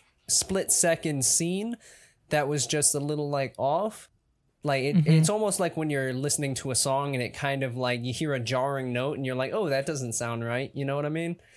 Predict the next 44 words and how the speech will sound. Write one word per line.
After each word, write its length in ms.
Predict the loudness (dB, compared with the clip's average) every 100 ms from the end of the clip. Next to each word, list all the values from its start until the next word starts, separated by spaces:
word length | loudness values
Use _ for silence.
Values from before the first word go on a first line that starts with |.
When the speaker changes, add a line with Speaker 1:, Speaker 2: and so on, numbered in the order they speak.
| -20 -20 _ -4
Speaker 2:
Yeah. 280 | 0 0 0
Speaker 1:
Which, 460 | 0 0 2 -2 -4 _
the 220 | -6 0 2
first 360 | 4 2 0
one 220 | 0 0 0
came 260 | 0 0
at 80 | 0
the 40 | 0
beginning 460 | 0 0 0 0
whenever, 640 | 2 0 0 0 -2 -4 -8 _
uh, 280 | -4 -2 -2 -6 -12
the 680 | -6 -2 -2 -2 -2 -4 -6 -12 _ _ _ _ _
people 300 | -4 -2 -2
in 80 | 0
the 80 |
back 240 | 0 0 0
of 60 |
the 60 | -4
train, 500 | -2 -2 0 -2 -4 _ _ -10
one 300 | -4 -2 -2
of 140 | -2
them 120 | -2
is 140 | -2 -2
hit 400 | -2 -2 -2 -8 -4
by 240 | 0 0
the 100 | -2
guard. 460 | 0 0 0 -4 -10 -18 -20 -20 _ -4
And 200 | -2 0
that, 340 | 2 0 -4 _
that 180 | -4 -2
came 300 | -2 -2 -2
in 100 | -2
the 80 | -4
first, 320 | -2 -4 -2
like, 180 | -2 -2
five 320 | 0 0 0
minutes, 360 | -2 -2 0 0
I 80 | 0
think. 240 | -4 -4
And 120 | -2 -2
I 80 |
was 200 | -2 -2
just 300 | -2 -2 -2
like, 340 | 0 0 -2